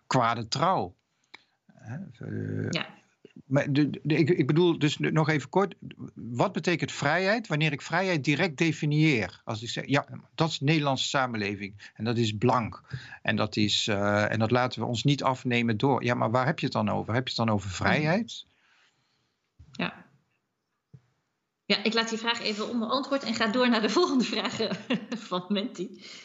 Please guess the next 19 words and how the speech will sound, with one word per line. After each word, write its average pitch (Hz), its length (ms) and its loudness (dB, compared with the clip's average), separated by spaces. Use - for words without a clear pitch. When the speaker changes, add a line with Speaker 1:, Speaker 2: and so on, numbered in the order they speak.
Speaker 2:
Ehm, 220 640 2
iemand 277 280 -2
zegt, 143 240 -2
"U 247 60 -4
sprak - 360 -2
over 220 200 0
bedrijfscultuur 240 800 -2
en 208 100 0
het 202 100 0
tot 196 180 0
bloei 262 240 2
laten 220 240 2
komen 190 240 2
van 185 200 0
vrouwen. 170 460 0
De 180 80 -4
vrouw 202 280 0
als 190 140 2
genie. 185 640 2